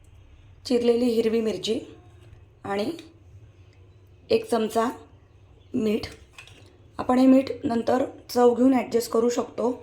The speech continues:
त्याप्रमाणे अंदाजाने मीठ घालायचं आहे आत्ता. आता आपण हे मिक्सरमध्ये छान थोडंसं पाणी घालून बारीक वाटून घ्यायचं आहे, म्हणजे डोशाचं बॅटर रेडी. आपलं डोशाचं बॅटर रेडी आहे.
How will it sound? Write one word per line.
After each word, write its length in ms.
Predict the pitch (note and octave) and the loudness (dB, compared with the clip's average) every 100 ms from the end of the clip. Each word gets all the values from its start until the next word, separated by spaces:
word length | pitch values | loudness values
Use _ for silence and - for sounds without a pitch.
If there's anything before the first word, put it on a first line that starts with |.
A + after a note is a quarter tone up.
| - - - - | -18 -20 -16 -12
त्याप्रमाणे 560 | A3+ G#3+ A3+ A3+ A#3 B3+ | -10 -8 -8 -4 -4 -4
अंदाजाने 480 | G#3+ G#3 A#3 A#3+ B3 | -4 0 0 2 2
मीठ 180 | A#3+ A3+ | 2 0
घालायचं 380 | G#3+ G#3 G3+ G3+ | -2 -2 -2 -4
आहे 80 | |
आत्ता. 240 | F#3+ G3 A3+ - - - - - - | -6 -6 -10 -10 -20 -20 -20 -20 -10
आता 140 | - | -6
आपण 180 | G3 A#3 | -4 0
हे 140 | B3+ D#4+ D#4 - - | 0 0 -6 -16 -12
मिक्सरमध्ये 540 | G#3+ - A#3 A3+ A#3+ A#3+ | -10 -6 -4 -2 0 0
छान 160 | A#3+ E4 - - - - - | 0 -2 -4 -18 -20 -20 -6
थोडंसं 260 | A#3 A#3 | -2 -2
पाणी 320 | B3+ A#3+ A#3+ | 2 2 4
घालून 340 | A#3+ A#3 B3+ E4 - - - | 2 2 2 0 -4 -14 -8
बारीक 460 | G#3+ G#3 A3+ - | -4 -2 -2 -4
वाटून 420 | F#3 G#3+ G3+ A#3+ | 0 0 4 2
घ्यायचं 280 | A3 G3+ - | 2 -4 -4
आहे, 120 | B3 - - - - | -6 -6 -20 -20 -14
म्हणजे 320 | G#3+ G#3 C4 - G3 | -8 -2 -2 -2 -8
डोशाचं 400 | G#3+ A3+ A3 A#3+ | -6 -6 -4 -4
बॅटर 340 | A3 F#3+ D4+ - - - | -4 -2 -4 -6 -16 -6
रेडी. 280 | G#3 F3+ - - _ - - _ _ - - - - _ _ _ _ _ - - - _ - - - - - - - - - | -4 -4 -10 -20 _ -20 -20 _ _ -20 -20 -20 -20 _ _ _ _ _ -20 -20 -20 _ -20 -20 -20 -20 -20 -20 -20 -20 -10
आपलं 200 | A#3+ B3 | -4 2
डोशाचं 460 | A#3+ B3 B3 C4 | 2 2 0 0
बॅटर 300 | B3 A#3+ B3+ | 0 0 2
रेडी 280 | A#3+ G#3+ A#3+ | 4 4 4
आहे. 300 | A#3 G#3 A#3+ | 2 0 -4